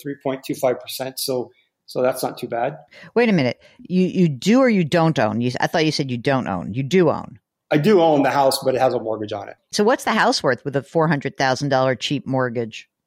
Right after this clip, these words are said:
Speaker 1: Yeah, so the market value on the house right now is about a million.
Speaker 2: Okay.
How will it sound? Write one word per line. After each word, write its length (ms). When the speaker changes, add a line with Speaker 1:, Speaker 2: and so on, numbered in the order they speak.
Speaker 1:
Yeah, 140
so 340
the 80
market 320
value 320
on 120
the 80
house 240
right 120
now 160
is 80
about 220
a 20
million. 300
Speaker 2:
Okay. 440